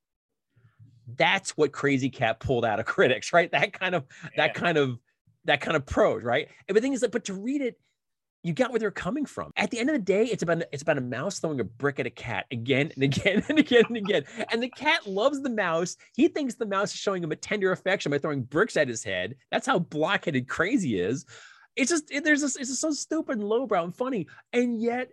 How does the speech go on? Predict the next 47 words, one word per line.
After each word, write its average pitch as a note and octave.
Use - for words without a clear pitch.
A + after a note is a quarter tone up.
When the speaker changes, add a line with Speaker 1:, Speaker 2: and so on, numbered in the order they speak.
Speaker 1:
they G3+
get G3
in A3
these, F#3+
like, F3
crazy G3+
metaphysical F3
things. G3
And D3+
the C#3
author E3
is C#3
clearly E3
thinking D#3+
on C#3
a C3
whole C3+
nother A#2+
level. E3+
It's E3
just F#3+
one A3+
of B3+
these, G3+
I've D#3+
never C#4
seen C4+
a -
strip -
quite E3+
like F#3
it, -
with G3
the A#3+
exception B3+
of, G3
say, G3
Calvin F3+
and E3
Hobbes, C#3
where, B2+
like, C3
Calvin E3
and C#3
Hobbes C#3
would A#2+
just A#2